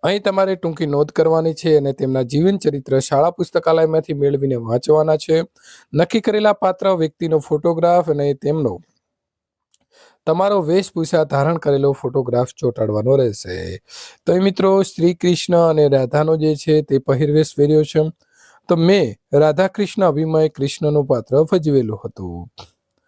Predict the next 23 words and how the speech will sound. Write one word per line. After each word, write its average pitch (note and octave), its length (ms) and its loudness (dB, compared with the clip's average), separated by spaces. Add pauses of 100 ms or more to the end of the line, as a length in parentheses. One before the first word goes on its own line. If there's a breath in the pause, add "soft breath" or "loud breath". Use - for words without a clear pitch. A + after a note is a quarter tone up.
(540 soft breath)
ત્યાર F3 200 0
પછી F#3+ 440 0
અહીં D#3 260 -2
બીજું D#3+ 240 -2
ચિત્ર F#3 320 -2
છે, F3+ 340 0
તે - 360 -8
ગાંધી C3 300 0
બાપુ D#3+ 300 0
બન્યા E3 340 2
છે. D#3+ 240 -2
તો B2+ 140 -2
મેં D3 200 2
નાટકમાં C#3+ 560 0
ગાંધીજીનું B2+ 580 0
પાત્ર C#3+ 300 0
ભજવેલું, C3+ 640 0 (960 loud breath)
તેની C3 180 -2
વેશભૂષા C#3 680 0
તમે B2 340 0
જોઈ C3 180 0
શકો C#3+ 280 -2
છો. D3+ 280 0